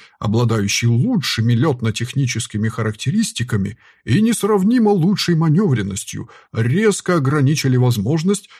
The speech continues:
использования дирижаблей для участия в боевых действиях,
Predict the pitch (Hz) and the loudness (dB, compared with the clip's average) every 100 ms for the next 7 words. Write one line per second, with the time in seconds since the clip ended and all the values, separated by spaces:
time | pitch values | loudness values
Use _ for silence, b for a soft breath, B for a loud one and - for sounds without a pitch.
0 | - 139 - 143 123 120 113 120 110 107 | -4 -4 0 0 2 0 2 2 0 -2
1 | 101 113 143 117 101 98 101 98 98 123 | -2 -2 0 -2 -2 -4 -4 -4 -2 -2
2 | 110 - 101 98 113 113 104 117 156 - | -2 -4 -4 -2 -2 -2 -4 -2 -2 -2
3 | - - | -10 -20